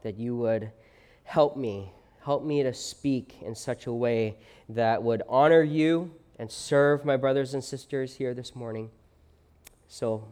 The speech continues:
Father, I feel very much that this jar of clay, uh, desires to tell forth your gospel and the treasure of your gospel. So would you use me to show the surpassing power belongs to you and not to me?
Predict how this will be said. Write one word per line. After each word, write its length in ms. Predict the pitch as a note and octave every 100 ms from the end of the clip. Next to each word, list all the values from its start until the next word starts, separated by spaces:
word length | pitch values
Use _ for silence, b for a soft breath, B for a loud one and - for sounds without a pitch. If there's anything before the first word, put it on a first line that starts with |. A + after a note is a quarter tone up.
| -
Father, 320 | - B2 A#2+ A2+
I 240 | A2+ A2+ - -
feel 220 | C3 A#2
very 320 | A#2 B2 B2
much 560 | A#2 A#2 F#2+ - - - b b b -
that 340 | G#2+ G2+ -
this 280 | A2+ A2 -
jar 480 | A2 C3+ B2 B2+ A#2+
of 180 | G#2+ -
clay, 640 | - C3 B2 G#2+ G2 G2 - b b -
uh, 360 | G#2 G2+ G2+
desires 640 | G#2+ B2 A2 A#2+ A#2 B2 -
to 60 | -
tell 300 | - A#2+ A#2+
forth 400 | - B2+ A#2 B2
your 100 | G#2+
gospel 540 | A2 G#2+ A2 - G#2+
and 100 | G#2+
the 40 |
treasure 520 | - - - B2 A#2 A2+
of 100 | G#2+
your 100 | G2+
gospel. 440 | G2+ G2 - -
So 200 | - A#2+
would 260 | G#2+ A#2+ A#2+
you 220 | C#3 C#3+ - b b b b
use 280 | B2+ C3+ C#3
me 420 | C3 C3+ D3+ D#3+ - b b -
to 80 | -
show 240 | - B2+
the 80 | B2
surpassing 580 | - - C3 B2+ C#3 B2
power 360 | B2+ A#2+ B2
belongs 460 | A#2 A2+ A2 A#2 -
to 100 | A2
you 360 | G#2 G#2+ B2 C3 _ _ _ _
and 100 | G#2
not 220 | G#2+ G2
to 100 | -
me? 240 | G#2 F#2